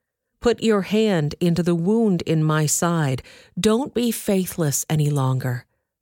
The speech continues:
Believe." "My Lord and my God," Thomas exclaimed. Then Jesus told him, "You believe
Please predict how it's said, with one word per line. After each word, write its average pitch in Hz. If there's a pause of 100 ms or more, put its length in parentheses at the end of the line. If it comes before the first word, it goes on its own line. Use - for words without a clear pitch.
(120)
Believe." 180 (1400)
"My 170
Lord 160 (240)
and 190
my 180
God," 156 (500)
Thomas 139
exclaimed. 135 (840)
Then 170
Jesus 185
told 202
him, 147 (420)
"You 226
believe 226